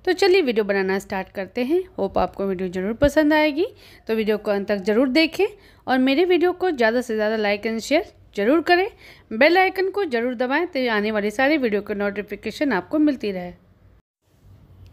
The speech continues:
टाकोस के लिए मैंने सोयाबीन को एक घंटे के लिए सोक कर लिया था। इस निचोड़ के इसका पानी मैंने निकाल लिया है। अब इसको मैंने छोटे-छोटे टुकड़ों में तोड़ लिया है।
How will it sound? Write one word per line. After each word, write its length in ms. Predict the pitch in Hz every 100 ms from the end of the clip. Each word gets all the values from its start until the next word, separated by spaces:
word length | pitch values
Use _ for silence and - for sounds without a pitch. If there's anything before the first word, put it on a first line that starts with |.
| -
टाकोस 360 | 240 233 370 370
के 100 | 392
लिए 140 | 403
मैंने 180 | 403 415
सोयाबीन 520 | - 254 262 262 302
को 140 | 302 320
एक 200 | 269 220
घंटे 240 | 247 247
के 80 | 226
लिए 100 | 226
सोक 300 | 226 233 247
कर 80 | 269
लिया 280 | 285 285 285
था। 140 | 277 392
इस 240 | 359 -
निचोड़ 400 | 220 208 220 240
के 120 | 247
इसका 240 | 302 - 226
पानी 260 | 202 202
मैंने 220 | 220 214 214
निकाल 380 | 208 202 208
लिया 240 | 240 269 277
है। 180 | 302 370 - - - -
अब 160 | 285
इसको 260 | 330 339 381
मैंने 260 | 370 349
छोटे-छोटे 520 | 359 285 269 302 285 311
टुकड़ों 320 | 247 - 247
में 120 | 269 277
तोड़ 220 | 208 240
लिया 280 | 269 285 294
है। 140 | 320